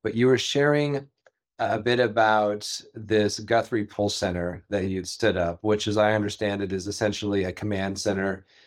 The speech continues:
just, you know, universally. Will you share a bit about this Pulse Center and the virtual care models that it currently houses and how you kind of manage the centralized operations?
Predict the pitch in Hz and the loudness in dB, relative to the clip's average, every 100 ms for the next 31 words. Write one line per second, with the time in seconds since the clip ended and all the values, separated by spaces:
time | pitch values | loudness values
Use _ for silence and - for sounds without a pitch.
0 | _ - 92 101 98 - - 101 95 95 | _ -16 -4 -2 -2 -6 -4 0 0 0
1 | 92 95 - 98 92 95 - - _ 127 | 0 -2 0 0 0 -2 -8 -20 _ 0
2 | 156 175 - 185 139 - - 101 113 135 | 4 4 4 2 2 -2 -6 0 2 4
3 | 107 110 107 110 - 117 113 - 113 113 | 4 4 2 -4 -2 -2 -2 0 0 0
4 | 113 113 110 104 95 95 95 104 101 95 | 0 0 -2 -4 -4 -4 0 0 0 -2
5 | 117 110 107 104 104 107 98 - 107 104 | 0 4 4 4 2 0 -4 -4 -2 -2
6 | 98 101 104 98 101 98 101 - _ - | 0 2 2 0 0 0 -4 -10 _ -12
7 | 104 101 101 101 104 101 95 95 98 110 | -4 -2 0 -2 -2 -2 0 0 0 -2
8 | 101 - - 113 - 113 110 113 110 117 | -4 -4 -2 0 0 0 2 2 0 -2
9 | 113 135 - | -4 -6 -10